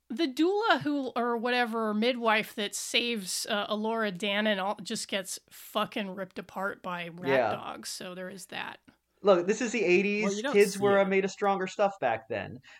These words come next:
Speaker 1: That's
Speaker 2: Also
Speaker 1: true.
Speaker 3: Yeah.
Speaker 1: They, they just seem returned to Oz.
Speaker 2: Yeah, and man,
Speaker 3: <laughs>
Speaker 2: and come on, think about all the kids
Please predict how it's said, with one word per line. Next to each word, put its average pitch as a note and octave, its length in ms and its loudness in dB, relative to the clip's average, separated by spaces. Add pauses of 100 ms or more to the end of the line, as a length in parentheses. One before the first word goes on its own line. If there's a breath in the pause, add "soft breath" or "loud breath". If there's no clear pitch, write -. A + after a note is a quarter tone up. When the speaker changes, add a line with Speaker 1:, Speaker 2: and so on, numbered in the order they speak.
Speaker 1:
That's - 0 -
Speaker 2:
Also G3+ 460 8
Speaker 1:
true. F#4+ 260 6
Speaker 3:
Yeah. D4+ 240 6
Speaker 1:
They, B3 60 0
they C#4 140 2
just C#4 240 -2
seem D#4+ 240 2
returned C4+ 400 -2
to A3 120 0
Oz. G#3+ 540 0 (240)
Speaker 2:
Yeah, D3+ 280 8 (200 loud breath)
and G#3 220 6
man, A#3+ 280 8
Speaker 3:
<laughs> F3+ 60 0
Speaker 2:
and G3 100 0
come A3+ 160 0
on, E3+ 260 10 (340)
think C4+ 140 -2
about A#3 280 10
all A3+ 260 10
the A3+ 120 2
kids E3+ 560 2